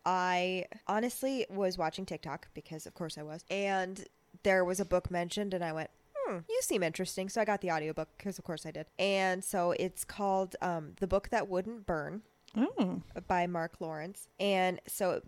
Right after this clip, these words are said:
Speaker 1: basically it's a, it's a story in a distant land, whatever, and everything, where there is a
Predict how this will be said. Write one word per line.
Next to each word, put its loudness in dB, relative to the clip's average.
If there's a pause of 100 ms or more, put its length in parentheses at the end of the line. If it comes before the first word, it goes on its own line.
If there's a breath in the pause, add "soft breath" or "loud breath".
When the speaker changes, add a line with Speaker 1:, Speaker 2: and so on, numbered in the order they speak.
(140)
Speaker 1:
basically 0
it's -2 (140)
a, 2 (580 loud breath)
it's -4
a -6
story 0 (100)
in 0
a 0
distant -6
land, -6
whatever, -2
and -6
everything, -6
where -4
there -2
is -4
a -2